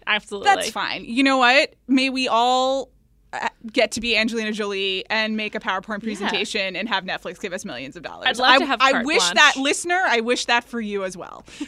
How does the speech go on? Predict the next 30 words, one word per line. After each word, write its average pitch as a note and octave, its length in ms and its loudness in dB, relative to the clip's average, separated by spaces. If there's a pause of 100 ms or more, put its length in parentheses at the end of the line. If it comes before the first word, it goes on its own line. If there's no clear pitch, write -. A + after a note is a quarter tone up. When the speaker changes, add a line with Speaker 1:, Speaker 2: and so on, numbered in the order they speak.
(140)
Speaker 2:
But, C#4 180 4
like, D4 340 6
<laughs> - 1160 -20
yeah, A#3+ 360 0 (200)
I E4+ 380 0
honestly, E4+ 760 -4 (200)
Angelina D4 600 0
is, G#3+ 360 -10 (300)
uh, G3+ 300 -6 (960)
famously A#3+ 560 -4
press G#3 260 -8
savvy. F#3+ 480 -10 (240)
She - 160 -8
doesn't A3 240 -2
have G#3+ 140 -6
a G#3 60 -8
publicist. F3+ 720 -10
She - 200 -10
organizes F#3+ 560 -10
all D#3+ 120 -8
this D#3 160 -14
herself. - 580 -16
She's G#3+ 260 -12
always F3 520 -8 (100)
kind F3+ 240 -10
of D#3 100 -14 (120)
been F#3+ 200 -8
known F3 440 -14
to G#3 140 -10
arrange F3 640 -12